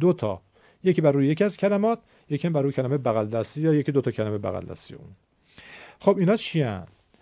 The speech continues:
هر وقت این دو مجموعه سه نقطه‌ای رو بر روی دو تا کلمه نزدیک به هم در قرآن دیدید، معناش این استش که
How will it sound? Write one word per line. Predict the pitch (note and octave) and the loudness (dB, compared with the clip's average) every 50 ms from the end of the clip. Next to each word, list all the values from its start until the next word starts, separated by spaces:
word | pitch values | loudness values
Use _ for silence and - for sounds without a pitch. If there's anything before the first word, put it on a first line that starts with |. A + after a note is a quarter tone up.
| _ _ _ _ _ | _ _ _ _ _
هر | - E3 F#3 A#3 B3 | -4 -2 0 2 4
وقت | B3 A3 G3+ | 4 2 2
این | G#3+ G#3+ G3+ | 2 0 0
دو | F#3 D#3 E3+ F3 | 2 4 4 6
مجموعه | D#3+ D#3 D3 C3+ C3+ C#3+ C#3+ C#3+ D3+ - F3 G#3 G#3+ F3 C3+ B2 C3 D#3 E3+ G3 F#3+ F#3 _ _ _ _ _ - | 8 8 6 6 4 2 0 0 0 0 2 2 4 6 6 4 4 2 2 0 -2 -6 _ _ _ _ _ -16
سه | - - - C#3+ | -8 -2 0 2
نقطه‌ای | C3+ B2+ A#2 - - - D3 D#3 E3+ G#3 | 2 2 0 -2 -4 -2 2 2 4 6
رو | F#3+ E3 D3+ D#3+ F3+ F#3 | 6 6 6 6 4 2
بر | D#3+ C#3 C#3 C#3 C3+ | 0 2 2 2 2
روی | B2+ B2+ D3+ F#3 G3+ F#3 D#3+ D#3+ E3+ F3+ F3+ E3+ - _ _ _ _ _ _ - D3+ | 2 2 0 2 2 4 4 4 4 4 0 -2 -8 _ _ _ _ _ _ -4 2
دو | D#3+ A3+ A3 | 4 4 4
تا | A#3 A3+ | 4 4
کلمه | - - - D#3 D3 C#3+ D#3+ F#3+ | 2 4 2 2 4 4 4 4
نزدیک | F3+ D#3+ D3 C3 A#2 G#2+ A#2+ B2+ - C#3+ | 4 6 4 4 4 2 -2 -2 0 0
به | B2+ C3+ B2+ | 0 0 0
هم | A2 C#3 F#3+ A3+ A3 | 2 2 2 4 4
در | F3+ D#3+ C#3 C3 | 4 4 4 4
قرآن | A2+ A2+ A#2 - - A2+ A2 G#2+ G#2+ | 4 0 0 0 -2 -4 -4 -4 -4
دیدید، | G#2+ A2+ A2+ G#2 G#2 A#2+ B2+ C#3 D3+ E3+ G3 G#3+ G3 G3+ G#3 - - _ _ _ _ _ _ _ - | -4 -4 -4 -4 0 2 4 4 6 6 4 4 4 4 2 2 0 _ _ _ _ _ _ _ -6
معناش | C#3 C#3+ C#3 C3+ C3+ D3 E3+ E3+ D3+ F3 | -2 -2 0 0 2 4 4 4 4 2
این | - E3+ D3 | 0 0 2
استش | B2+ A2+ - A#2+ G2+ - - | 0 0 -2 -6 -12 -10 -6
که | - A2+ G#2 G2+ | -4 -4 -4 -4